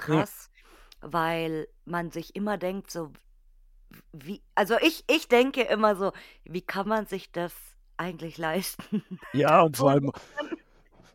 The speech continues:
Speaker 1: vor allem heutzutage, ich mein, mein erstes Chateau war das Chateau Lumière. Ich mein, das war ja damals schon eigentlich nur noch leer, aber die
Speaker 2: Mhm.
Speaker 1: Architektur und alles war halt schon geil und das ist jetzt echt wieder wiederbelebt. Wie viel, frag mich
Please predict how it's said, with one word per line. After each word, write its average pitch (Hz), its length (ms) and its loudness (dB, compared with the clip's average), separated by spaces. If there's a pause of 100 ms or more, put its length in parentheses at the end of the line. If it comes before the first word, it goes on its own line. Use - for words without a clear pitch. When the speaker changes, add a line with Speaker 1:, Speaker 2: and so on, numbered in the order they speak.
Speaker 1:
vor - 200 0
allem 151 200 4
heutzutage, 147 760 2
ich 127 80 0
mein, 123 180 2
mein 117 140 0
erstes 120 360 0
Chateau 131 440 0
war 117 160 4
das 120 180 0
Chateau 120 280 0
Lumière. 120 520 4
Ich 127 100 2
mein, 113 180 0
das - 160 -2
war 110 120 4
ja 113 60 4
damals 107 520 2
schon - 300 -8
eigentlich 104 280 -4
nur 113 120 -14
noch 101 160 -8
leer, 110 300 4
aber 104 280 0
die 107 140 0
Speaker 2:
Mhm. 202 480 -2
Speaker 1:
Architektur 120 140 0
und 113 80 -2
alles 110 340 0
war 107 80 -2
halt 104 140 -4
schon 120 260 -4
geil 117 260 4
und 92 180 -6
das 95 140 -4
ist 110 160 -4
jetzt 92 260 0
echt 104 260 0
wieder 127 260 2
wiederbelebt. 139 640 2
Wie 110 60 -8
viel, - 140 -10
frag 117 280 -2
mich - 260 -10